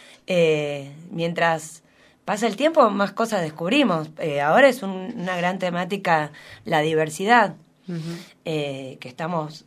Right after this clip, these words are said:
Speaker 1: felices de también abordarlas en el, en el aula.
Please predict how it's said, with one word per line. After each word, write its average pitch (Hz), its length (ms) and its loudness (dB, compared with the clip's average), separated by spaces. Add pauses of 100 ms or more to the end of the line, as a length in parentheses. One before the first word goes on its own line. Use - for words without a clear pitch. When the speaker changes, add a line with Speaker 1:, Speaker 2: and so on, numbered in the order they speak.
Speaker 1:
felices 160 720 -8
de 143 260 -8
también 160 340 -4
abordarlas 160 500 -2
en 143 100 -10
el, 143 160 -14
en 143 120 -12
el 160 100 -4
aula. 170 380 2